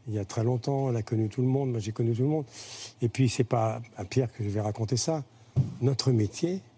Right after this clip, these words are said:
euh, il faut qu'il dure. Alors souvent on me dit, alors la retraite ? Je dis, mais attends, d'abord la retraite ça dépend pas de nous. Patrick Poivre avait dit, je choisirai la date et l'heure.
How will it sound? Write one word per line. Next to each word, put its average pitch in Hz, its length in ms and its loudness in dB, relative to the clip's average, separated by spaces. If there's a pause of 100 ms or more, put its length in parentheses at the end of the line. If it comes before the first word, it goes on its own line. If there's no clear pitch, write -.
(680)
euh, 107 420 2 (260)
il 113 100 6
faut 156 180 2
qu'il 131 260 4
dure. 180 400 6 (460)
Alors 110 160 2
souvent 147 160 2
on 135 40 4
me 127 40 4
dit, 131 100 6
alors 131 160 4
la 135 100 4
retraite ? 120 400 2 (520)
Je - 100 -16
dis, 104 180 -2
mais 92 100 -4
attends, 92 280 -4
d'abord 98 240 2
la 98 60 2
retraite 104 240 2
ça - 100 -4
dépend 98 220 2
pas 110 160 0
de 131 60 6
nous. 175 180 6 (480)
Patrick 147 260 2
Poivre 151 380 2
avait 139 140 2
dit, 160 100 0
je 139 100 0
choisirai 135 340 2
la 127 120 0
date 151 180 -2
et 135 60 4
l'heure. 107 300 0